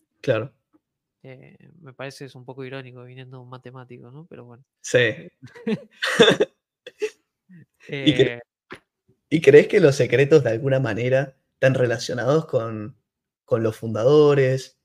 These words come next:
Speaker 1: con el mismo ensayo de Paul, con el pensar diferente?
Speaker 2: Eh, o sea, yo creo que hay un, lo que,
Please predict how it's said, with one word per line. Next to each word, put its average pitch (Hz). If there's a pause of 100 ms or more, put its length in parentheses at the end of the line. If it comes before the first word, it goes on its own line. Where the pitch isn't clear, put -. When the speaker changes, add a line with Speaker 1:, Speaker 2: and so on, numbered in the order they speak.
(420)
Speaker 1:
con 113
el 113
mismo 139
ensayo 120
de 113
Paul, 143 (280)
con 98
el 104
pensar 117
diferente? 120 (1400)
Speaker 2:
Eh, 123 (720)
o -
sea, 139
yo 156
creo 160
que 135
hay 135
un, 123 (1900)
lo 135
que, 131